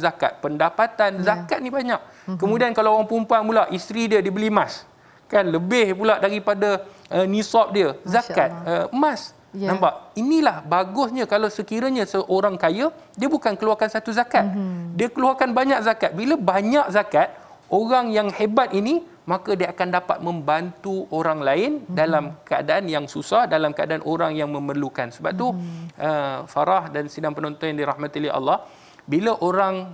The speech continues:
Speaker 1: eh, dalam keadaan susah, Islam mengajarkan kepada kita, itu ujian bagi dia, tetapi kita kena bantu.
Speaker 2: Masya
Speaker 1: Bantu
Speaker 2: Allah.
Speaker 1: adalah dengan kita, eh, mengeluarkan zakat. Sebab tu ada kadang-kadang, eh,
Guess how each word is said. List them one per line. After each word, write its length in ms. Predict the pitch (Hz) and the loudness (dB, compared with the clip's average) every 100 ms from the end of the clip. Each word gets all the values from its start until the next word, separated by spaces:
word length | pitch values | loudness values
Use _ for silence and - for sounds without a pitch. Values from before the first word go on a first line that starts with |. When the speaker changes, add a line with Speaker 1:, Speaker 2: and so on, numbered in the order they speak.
| - | -14
Speaker 1:
eh, 200 | - 151 | -6 -4
dalam 280 | 151 156 170 | -2 -2 -2
keadaan 280 | 160 151 151 | -2 -4 -4
susah, 420 | 147 156 190 233 - - _ _ | -6 -4 0 0 -2 -20 _ _
Islam 540 | 160 175 180 180 175 - | -8 0 0 0 -6 -6
mengajarkan 720 | 160 165 165 185 190 - 151 | -2 0 0 0 0 0 -4
kepada 340 | 147 156 151 | -4 -4 -2
kita, 280 | 156 185 - 285 - | -2 -2 0 0 -2
itu 260 | 180 180 | -6 -4
ujian 380 | 165 170 180 165 | -2 2 2 2
bagi 260 | 147 156 160 | 0 2 2
dia, 240 | 185 320 359 - - - - | 4 2 0 -10 -20 -20 -12
tetapi 320 | 156 165 160 | -4 -4 -4
kita 240 | 170 160 151 | -6 -6 -4
kena 180 | 147 143 | -6 -2
bantu. 400 | 135 131 - 113 113 _ | -2 -4 -10 -12 -14 _
Speaker 2:
Masya 240 | 180 160 | -14 -10
Speaker 1:
Bantu 360 | 143 165 196 160 | 0 2 2 0
Speaker 2:
Allah. 100 | 156 | 2
Speaker 1:
adalah 260 | 196 208 180 | 2 2 2
dengan 340 | 170 190 208 202 | 0 -4 -2 -4
kita, 420 | 190 190 185 196 196 196 196 190 | -6 -10 -4 0 2 2 0 -4
eh, 400 | - 160 165 160 160 | -4 -2 -2 -4 -4
mengeluarkan 680 | 165 180 175 180 175 151 | -4 -2 2 2 0 -4
zakat. 320 | 143 147 135 - | -4 -2 -2 -2
Sebab 240 | 165 175 | -2 -2
tu 220 | 175 269 240 | 0 -2 -2
ada 260 | - 170 180 | -4 -2 -2
kadang-kadang, 640 | 233 180 170 160 160 139 156 202 - | 0 0 -2 -2 0 0 0 -6 -12
eh, 420 | 147 151 151 147 | -6 -6 -4 -6